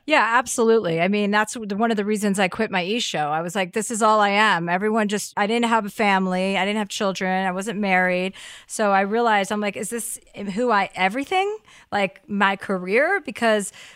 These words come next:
for me, that, that wasn't enough. I wanted to have a personal, like, life that was separate. And I wanted to, like, get more well-rounded. Like you said, I've had this exact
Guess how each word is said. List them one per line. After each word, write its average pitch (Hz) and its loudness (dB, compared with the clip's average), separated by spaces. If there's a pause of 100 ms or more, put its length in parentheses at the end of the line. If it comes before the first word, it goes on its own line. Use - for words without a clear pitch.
for 247 2
me, 302 2
that, 247 4 (140)
that 226 6
wasn't 226 2
enough. 185 -2
I 165 0
wanted 220 2
to 220 0
have 190 2
a 185 -2
personal, 190 -2
like, 165 -4
life 180 -2
that 170 0
was 185 -4
separate. 175 -2 (360)
And 190 2
I 185 2
wanted 202 0
to, 202 -6
like, 180 -2
get 190 0
more 190 0
well-rounded. 180 0
Like 165 -4
you 185 -4
said, 160 0
I've 156 -4
had 190 0
this 180 -6
exact 190 -2